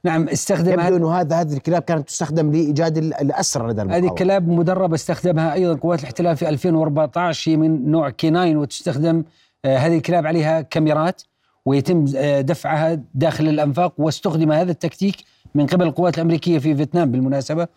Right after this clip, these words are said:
Speaker 1: واستطاع الفيتناميون آنذاك إيجاد حلول ل-، لهذا النوع من الكلاب من خلال تسميمها أو من خلال، آه، آه، إخفاء مكان ال-، الكلاب، وتستخدم أحيانًا، آه، حظائر، آه، الماشية، لأن ال-، ال-، الكلاب تتشتت بالأثر،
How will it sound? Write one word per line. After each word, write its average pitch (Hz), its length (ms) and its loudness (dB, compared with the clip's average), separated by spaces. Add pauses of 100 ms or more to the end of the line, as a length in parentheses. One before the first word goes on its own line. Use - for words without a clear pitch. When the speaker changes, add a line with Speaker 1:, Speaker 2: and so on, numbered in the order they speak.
(340)
Speaker 1:
واستطاع 160 480 0
الفيتناميون 165 600 2
آنذاك 170 400 0 (180)
إيجاد 151 300 0
حلول 165 300 2
ل-، 127 200 0 (360)
لهذا 151 240 0
النوع 160 200 2
من 147 140 0
الكلاب 160 320 0
من 160 100 0
خلال 170 240 0
تسميمها 175 560 0 (320)
أو 196 120 2
من 180 180 2
خلال، 170 380 0 (380)
آه، 156 40 -4
آه، 147 580 2
إخفاء 156 500 -2 (360)
مكان 165 380 2
ال-، 156 160 -2
الكلاب، 170 680 0
وتستخدم 165 1040 0
أحيانًا، 165 460 0 (460)
آه، 135 120 0
حظائر، 165 640 0
آه، 151 320 0
الماشية، 180 640 0 (240)
لأن 156 200 2
ال-، 156 380 2
ال-، 147 280 2
الكلاب 143 600 0
تتشتت 151 680 -2
بالأثر، 160 420 0